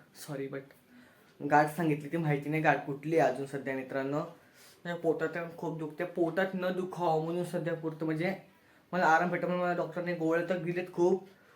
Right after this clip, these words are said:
पण दुखायचं, दुखतंच पोटामध्ये मित्रांनो. आणि रक्त पण काढलंय, ब्लड टेस्ट पण माझी आली आहे. ब्लड टेस्ट इथं नाही माझी, एक सेकंड ना. नाही, नाही,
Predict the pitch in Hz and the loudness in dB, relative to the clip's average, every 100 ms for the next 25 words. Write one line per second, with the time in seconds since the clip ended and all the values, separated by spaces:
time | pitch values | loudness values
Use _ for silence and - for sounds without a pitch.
0 | - - - 180 190 185 196 190 180 180 | -20 -20 -14 -6 -4 -2 4 4 2 -2
1 | 180 - 196 - 175 165 160 160 160 160 | -4 -2 -2 0 2 2 2 2 0 0
2 | 156 160 190 190 - - - - - _ | 0 2 -2 -4 -14 -20 -20 -20 -20 _
3 | _ _ - - _ 156 170 180 180 185 | _ _ -20 -20 _ -8 -2 0 0 -2
4 | 180 180 170 156 151 170 170 - - 165 | -2 2 4 4 4 2 0 -14 -14 0
5 | 175 175 - 180 180 202 196 170 165 160 | 4 4 2 0 2 0 2 2 0 2
6 | 170 175 185 175 170 165 - - 170 170 | 2 2 0 -2 -2 -2 -4 -2 0 2
7 | 170 175 - - 180 180 180 170 180 156 | 0 -2 -12 -2 -2 0 0 2 4 4
8 | 165 175 - 151 - 156 160 170 170 - | 2 0 -2 -8 -8 -10 -10 -12 -14 -20
9 | _ _ _ _ _ _ _ - - - | _ _ _ _ _ _ _ -20 -20 -16
10 | - - - - _ - - - - - | -16 -16 -18 -20 _ -20 -20 -18 -18 -18
11 | - - - - - - - - _ _ | -16 -16 -16 -16 -16 -18 -20 -20 _ _
12 | _ _ _ - - 165 123 | _ _ _ -20 -8 -6 -4